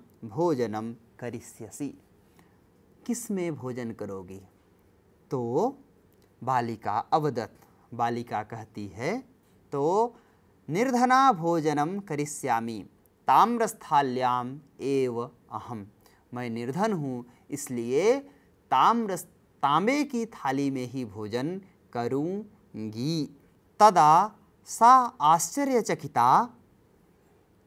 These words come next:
संजाता यदा स्वर्णकाकेन स्वर्णस्थाल्यां भोजनं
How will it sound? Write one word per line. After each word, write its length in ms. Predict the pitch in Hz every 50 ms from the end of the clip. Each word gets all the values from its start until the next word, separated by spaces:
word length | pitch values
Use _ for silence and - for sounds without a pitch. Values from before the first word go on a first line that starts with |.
| _ _ _ -
संजाता 880 | - - - 269 285 277 254 214 185 156 147 - 131 113 104 - - - _ _ _ _ _ _ _ _ _ _ _ -
यदा 560 | 139 156 147 123 127 127 135 160 196 233 247 240 - _ _ _ _ _ _ _ _ _ _
स्वर्णकाकेन 1200 | - - - 208 254 277 294 294 294 - 247 226 208 202 208 180 165 156 151 139 135 131 131 139 147 _ _ _ _ _ _ _ _ _ _ _ _
स्वर्णस्थाल्यां 1500 | - - - - 220 262 285 302 285 277 247 - - - - - 190 185 165 160 156 156 143 131 131 131 127 127 127 127
भोजनं 880 | 127 123 120 - - 180 208 208 180 147 143 131 131 127 127 123 123 135